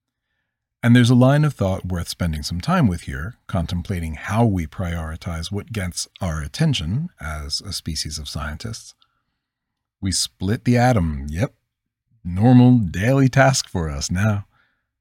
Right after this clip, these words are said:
Don't know why we all dream, though. We apply the scientific method, our formidable powers of observation, reason, and debate, and centuries of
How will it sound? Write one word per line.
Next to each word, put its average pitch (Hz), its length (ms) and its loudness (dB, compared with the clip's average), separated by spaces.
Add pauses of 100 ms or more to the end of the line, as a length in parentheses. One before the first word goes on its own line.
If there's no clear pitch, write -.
(500)
Don't 147 140 0
know 190 100 4
why 190 220 4
we 180 120 4
all 180 160 2
dream, 156 300 4
though. 104 280 0 (2000)
We 104 140 2
apply 90 640 -2 (180)
the 87 80 -6
scientific 92 720 -4
method, 82 460 -10 (280)
our 80 200 -8
formidable 101 600 0
powers 76 480 -6
of 87 80 -6
observation, 101 1040 -4
reason, 104 420 0
and 104 160 4
debate, 90 480 -4 (460)
and 92 200 -4
centuries 85 920 -2
of 90 240 -6